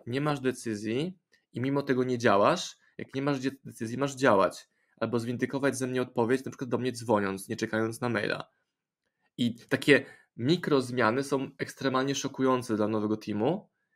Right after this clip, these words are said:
ale oni wchodząc takim blendingiem w cały team in-, że cały team tak w ten sposób działa, jest pełna odpowiedzialność za, e, nie ma jakichś dupochronów mailowych.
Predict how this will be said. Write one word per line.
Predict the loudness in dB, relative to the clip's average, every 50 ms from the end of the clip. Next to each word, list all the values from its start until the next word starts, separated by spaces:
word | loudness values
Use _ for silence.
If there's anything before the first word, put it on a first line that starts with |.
| _ _ _ _ _ _ -2
ale | 2 2 4 4
oni | 4 2 2 -2
wchodząc | -2 -2 -2 0 2 2 0 0 -2 -6 -10 -16 -18
takim | -14 -10 -8 -6 -4
blendingiem | -2 -2 -2 -2 -2 -2 0 0 0 0 -2
w | -2
cały | -2 0 2 2 2
team | 0 -4 -8 -6
in-, | -4 -4 -4 -4 -6 -6 -6
że | -6 -4 2
cały | 4 6 6 6
team | 4 0
tak | -2 -2
w | -2
ten | -2 -4
sposób | -4 -4 -6 -6 -2
działa, | 2 4 6 8 8 8 6 4 -2 -10 _ -8
jest | -8 -8 -8 -4 0
pełna | 2 2 4 2 0
odpowiedzialność | -2 -2 -4 -4 0 2 2 2 2 0 0 4
za, | 6 6 6 4 2 -8 -20 -20 -20 -20 _ _ _ _ _ _ _ _ _ _ -6
e, | -2 0 2 4 4 2 0 -2 -4 -2
nie | 0 2
ma | 2
jakichś | 2 0 -2 -6
dupochronów | -6 -4 -2 -2 -2 0 0 0 0 -2 -2
mailowych. | -2 -2 0 0 0 -2 -2 -6 -8 -10 _